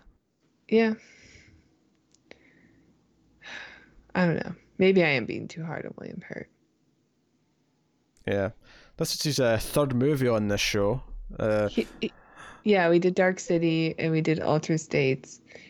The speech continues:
Speaker 1: And I, I, I think, uh, I don't like the way he kisses.
Speaker 2: <laughs>
Speaker 1: It comes off as kind of aggressive, like, not that he's, like, hurting her, but just, like, he's doing it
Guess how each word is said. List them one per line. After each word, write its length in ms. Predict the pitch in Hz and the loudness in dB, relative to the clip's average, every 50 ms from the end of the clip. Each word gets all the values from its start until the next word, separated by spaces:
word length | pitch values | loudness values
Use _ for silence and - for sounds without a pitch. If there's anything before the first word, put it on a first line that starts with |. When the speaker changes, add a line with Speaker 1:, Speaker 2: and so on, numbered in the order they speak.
| - - - - - | -20 -20 -8 -2 0
Speaker 1:
And 320 | 196 185 180 175 175 - - - - - - - - - - _ - | 2 4 4 4 2 0 -4 -12 -20 -20 -20 -20 -20 -20 -14 _ -2
I, 120 | - - - - _ - - - - - _ _ _ _ _ _ _ _ _ _ - - - - - _ _ - | -2 -2 -2 -6 _ -20 -20 -20 -20 -20 _ _ _ _ _ _ _ _ _ _ -20 -20 -20 -20 -20 _ _ 0
I, 160 | 214 220 220 - | 0 0 2 0
I 60 | - | -2
think, 240 | 185 - 262 285 - - | -2 0 0 -2 0 -2
uh, 200 | 190 190 190 208 - _ - | 0 0 0 0 -2 _ -2
I 100 | 190 185 | 0 2
don't 220 | 185 226 226 240 | 4 2 2 2
like 240 | 254 277 285 277 - | 2 2 2 4 4
the 80 | - 208 | 4 6
way 140 | 196 196 | 6 6
he 200 | 196 196 - 160 | 4 2 0 -4
kisses. 880 | - - - - - - - - - - - - - - - - - _ _ _ _ _ _ | -4 -6 -10 -10 -8 -8 -8 -8 -8 -8 -6 -8 -8 -10 -16 -20 -20 _ _ _ _ _ _
Speaker 2:
<laughs> 1500 | - - - - 262 - - 262 247 - - 269 - - - 262 262 - - 240 254 - - - - - - - - - - - _ - - - _ _ - 196 202 196 196 185 - | -6 0 4 4 4 4 4 2 2 2 2 2 2 2 2 0 0 0 0 -2 -2 -2 -2 -2 -2 -2 -2 -4 -6 -6 -6 -8 _ -8 -8 -8 _ _ -14 -14 -12 -12 -14 -12 -10
Speaker 1:
It 80 | - 208 | -8 -4
comes 300 | - - 233 240 247 - | -2 2 2 2 4 4
off 200 | 320 339 339 - | 2 2 2 0
as 100 | 247 - | -2 -4
kind 280 | - - - 170 165 180 | -6 -6 -4 -2 -2 -2
of 100 | 196 214 | -2 -2
aggressive, 840 | 202 196 - 117 - 139 156 - - 208 220 233 247 247 - - - - | -4 -4 -4 -6 -8 -8 -10 -10 -6 -4 -4 -4 -4 -6 -8 -12 -6 -4
like, 420 | 151 151 143 143 143 - - - _ _ - - - - - - - - - - - _ _ _ - | -2 0 0 0 0 -2 -8 -18 _ _ -20 -20 -20 -20 -20 -20 -20 -20 -20 -20 -20 _ _ _ 0
not 200 | 202 220 226 226 | 2 2 4 4
that 100 | 247 226 | 4 4
he's, 180 | 220 208 190 | 4 4 2
like, 160 | 190 165 143 - | 2 0 0 -2
hurting 400 | - - 156 156 165 175 190 202 | -2 0 0 2 2 0 -2 -2
her, 240 | 202 220 220 226 220 | 0 0 0 0 0
but 160 | 214 - 170 | -2 -6 -6
just, 200 | - 170 165 - | -6 -8 -6 -4
like, 160 | 180 180 - | -4 -2 -2
he's 160 | - 170 165 | -2 -2 -4
doing 320 | - _ - 147 143 151 147 | -4 _ -2 0 0 0 0
it 100 | 117 | -2